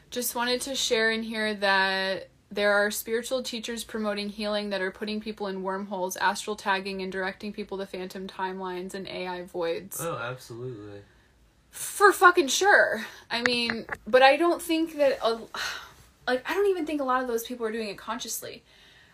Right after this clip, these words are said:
Speaker 1: I think that it's so heavy and dense down here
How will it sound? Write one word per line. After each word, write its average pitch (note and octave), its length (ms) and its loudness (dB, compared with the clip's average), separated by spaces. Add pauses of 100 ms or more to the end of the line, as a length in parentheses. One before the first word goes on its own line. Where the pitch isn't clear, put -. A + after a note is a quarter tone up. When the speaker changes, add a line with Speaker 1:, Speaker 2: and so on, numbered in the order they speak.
Speaker 1:
I A3+ 80 -2
think C#4+ 220 -2
that C#4 100 -2
it's B3+ 180 -4
so C#4 680 0
heavy C4 680 -4
and A3 260 -10
dense G#3+ 440 -6
down D4+ 320 -2
here F4 400 -6